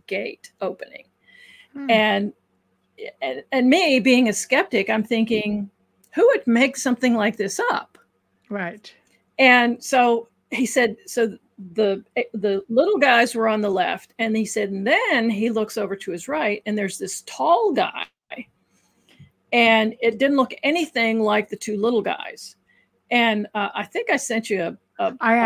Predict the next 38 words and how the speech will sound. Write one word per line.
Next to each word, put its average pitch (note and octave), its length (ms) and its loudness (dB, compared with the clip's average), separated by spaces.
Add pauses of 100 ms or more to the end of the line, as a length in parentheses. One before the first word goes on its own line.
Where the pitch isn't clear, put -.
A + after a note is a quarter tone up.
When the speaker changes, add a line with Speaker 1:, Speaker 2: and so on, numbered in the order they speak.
Speaker 2:
uh, A#3+ 60 -4
I A#3 120 2
was G#3+ 100 0
just B3+ 160 -2
Speaker 1:
picture. - 120 -14
Speaker 2:
gonna A#3 80 -2
say, A3+ 240 -2
can G#3+ 180 -4
Speaker 1:
Uh, G#3+ 40 2
Speaker 2:
I - 40 2
Speaker 1:
it G#3+ 60 -4
Speaker 2:
put C4 180 4
Speaker 1:
was C4 140 6
Speaker 2:
that A#3+ 40 2
Speaker 1:
just B3 140 -2
Speaker 2:
picture B3+ 100 -2
Speaker 1:
my A3 220 4
Speaker 2:
up? G#3+ 280 -2 (160)
Speaker 1:
tr- - 120 -6 (380)
Speaker 2:
No, G#3+ 120 0
I'm G#3+ 280 2
go-, B3 100 0
I'm A#3 220 2
<laughs> - 140 -10
going C#4 180 4
to - 160 -10
do A3+ 260 -6
that F3 220 0
right D4 40 2
Speaker 1:
Yeah, C#4 340 6
it C4+ 40 6
Speaker 2:
now. D4+ 60 4
Speaker 1:
was E4 100 0
just G4+ 180 0
me E4+ 220 4
trying D4 400 4
to C4 180 6
Speaker 2:
Okay. C#3 120 -12